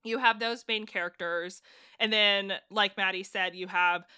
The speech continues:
a new character who is that detective who invited you. So the T L D R of the, like, storyline itself is that you are going to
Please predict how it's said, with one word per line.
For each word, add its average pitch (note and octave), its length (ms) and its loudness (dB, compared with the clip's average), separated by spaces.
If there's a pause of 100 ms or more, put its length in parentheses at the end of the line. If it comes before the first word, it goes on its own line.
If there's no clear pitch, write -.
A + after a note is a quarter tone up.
(120)
a G3 80 -6
new G3 180 -4
character F3 1040 -6
who F#3 180 -4
is F3 280 -6
that F3 200 -6
detective D#3 500 -12
who C#3+ 140 -16
invited - 640 -16
you. A#2+ 320 -12 (480)
So G3 680 4
the G#3+ 160 -2
T B3+ 220 -2
L A#3+ 160 2
D A3 140 -6
R F#3+ 380 0
of F3 280 -4
the, F3 440 -4
like, E3+ 160 -8
storyline F3 680 -4
itself E3+ 640 -4
is F3 160 -8
that F3+ 200 -4
you G3+ 280 -8
are F3 460 -2 (100)
going G#3+ 600 0 (100)
to F3+ 520 -6